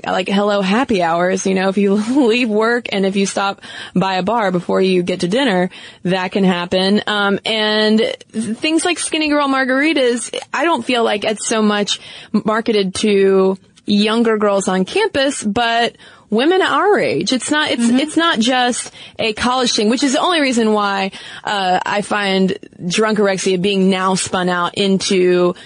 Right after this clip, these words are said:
Speaker 1: something that's just a phase that college kids will go through, because it's, I feel like it's far more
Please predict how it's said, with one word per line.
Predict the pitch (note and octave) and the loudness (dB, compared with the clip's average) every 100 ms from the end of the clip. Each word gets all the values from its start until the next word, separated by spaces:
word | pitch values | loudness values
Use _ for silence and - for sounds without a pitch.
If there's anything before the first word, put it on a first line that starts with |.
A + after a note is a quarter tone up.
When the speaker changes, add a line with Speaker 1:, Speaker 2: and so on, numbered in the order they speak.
| - | -14
Speaker 1:
something | - A#3 G#3 G3 F#3+ | -6 -2 -2 0 0
that's | F#3 D#3+ - | -2 -2 -4
just | - C#4 | -2 -2
a | |
phase | C#4 F4 F#4+ E4+ A#3+ | -2 0 0 0 -2
that | - - | -4 -2
college | D4 E4 D#4 B3+ - | -2 0 0 0 -2
kids | - G#3 F#3+ | -2 -2 0
will | F#3+ | -2
go | F#3 F3+ F3+ | 0 0 0
through, | - F3+ F3 E3+ F3 - - - | 0 -2 0 0 -2 -8 -20 -6
because | D#4 D4+ D4+ | -2 0 0
it's, | D#4+ - - - | -2 -4 -10 -8
I | F#3 D3+ C4+ | -8 -4 -4
feel | A#3+ B3 G#3 | -2 0 0
like | F#3 | 0
it's | F#3 F3+ - | -2 -4 -6
far | - - A3+ B3+ | -10 -4 -2 0
more | B3 G3+ F#3 F3+ | 2 2 2 0